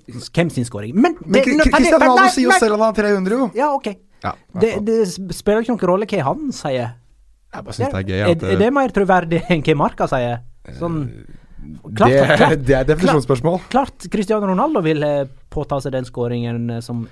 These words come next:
Speaker 1: egentlig
Speaker 2: Ja,
Speaker 1: Pepe skulle ha.
Speaker 2: jeg bare synes det er gøy, Erte Petter.
Speaker 1: Eh, det vi snakket om her, var at han ga fra seg straffespark til Karim Benzema,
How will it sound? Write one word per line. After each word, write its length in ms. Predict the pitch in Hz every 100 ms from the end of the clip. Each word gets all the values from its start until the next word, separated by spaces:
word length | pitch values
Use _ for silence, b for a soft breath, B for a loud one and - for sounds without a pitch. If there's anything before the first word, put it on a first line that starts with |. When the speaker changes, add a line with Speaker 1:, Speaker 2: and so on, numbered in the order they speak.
| -
Speaker 1:
egentlig 240 | 127 123
Speaker 2:
Ja, 200 | 95 95
Speaker 1:
Pepe 160 | 113 -
skulle 220 | - 104
ha. 40 | 107
Speaker 2:
jeg 140 | 107
bare 160 | 107 110
synes 80 | -
det 20 | 95
er 60 | 98
gøy, 60 | -
Erte 160 | -
Petter. 280 | 101 - - b b b
Speaker 1:
Eh, 800 | 160 160 175 180 180 175 175 175
det 220 | 147 165 220
vi 60 | 226
snakket 380 | - 160 95 131
om 140 | 240 233
her, 140 | 180
var 140 | 143 160
at 60 | 165
han 80 | 151
ga 140 | 135
fra 140 | 127 156
seg 160 | -
straffespark 540 | 143 127 120 - 165 -
til 140 | 143 135
Karim 300 | 135 131 131
Benzema, 300 | 127 143